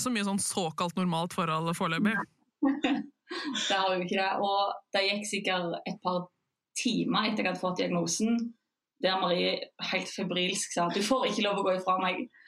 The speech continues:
Speaker 2: Så det var jo veldig kjapt stadfestet at, <laughs> at hun hadde tenkt å bli med på dette.
Speaker 1: Ja, du trenger ikke å bekymre deg for det.
Speaker 2: Nei, ikke tenke på det, eh, så absolutt ikke. Eh, men jeg sleit veldig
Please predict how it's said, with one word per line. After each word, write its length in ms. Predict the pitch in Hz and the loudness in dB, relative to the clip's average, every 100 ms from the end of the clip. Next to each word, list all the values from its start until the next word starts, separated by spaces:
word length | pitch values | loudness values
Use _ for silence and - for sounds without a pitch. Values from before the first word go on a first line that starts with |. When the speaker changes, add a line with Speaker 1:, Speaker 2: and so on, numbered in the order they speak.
| - - _ _ - - | -20 -20 _ _ -16 -4
Speaker 2:
Så 140 | - 214 | 0 2
det 120 | 214 | 4
var 180 | 196 190 | 2 2
jo 100 | 202 - - _ _ 208 | 2 0 -4 _ _ -2
veldig 400 | 226 190 170 208 - - | 2 2 2 2 0 -4
kjapt 400 | - - 226 - | -4 -2 -2 -4
stadfestet 560 | - 214 190 214 214 196 | -4 0 0 0 0 0
at, 260 | - - 185 180 208 - 311 | -2 -2 0 2 2 0 -2
<laughs> 460 | - - 285 202 208 | 0 0 2 2 0
at 120 | 214 | 2
hun 160 | 240 247 | 2 4
hadde 220 | 247 220 | 2 2
tenkt 240 | 226 214 | 2 2
å 80 | 202 | 2
bli 100 | 170 | 2
med 120 | 175 185 | 0 -2
på 100 | 190 | -4
dette. 260 | - - - - | -4 -8 -8 -4
Speaker 1:
Ja, 100 | 226 | 0
du 80 | 226 | 0
trenger 240 | 247 233 185 | 0 0 0
ikke 120 | 180 | 0
å 40 | |
bekymre 260 | 202 190 185 | 2 2 2
deg 80 | 185 | 2
for 120 | 185 196 | 2 2
det. 100 | 233 - _ _ 277 | -2 -8 _ _ 2
Speaker 2:
Nei, 220 | 254 254 277 | 4 4 2
ikke 220 | 277 320 277 | 2 2 4
tenke 220 | 254 240 | 4 4
på 80 | 233 | 2
det, 120 | 247 - - - - | 2 0 0 2 2
eh, 280 | 214 214 208 | 2 2 2
så 160 | 214 233 | 0 -2
absolutt 400 | - - 220 208 | -4 -2 0 0
ikke. 320 | 202 208 285 - _ - - | 0 0 0 -2 _ -20 -8
Eh, 140 | - 214 | 0 2
men 140 | 233 | 2
jeg 100 | 233 | 2
sleit 300 | - 202 220 202 | 2 0 2 2
veldig 360 | 175 170 220 | 0 0 -2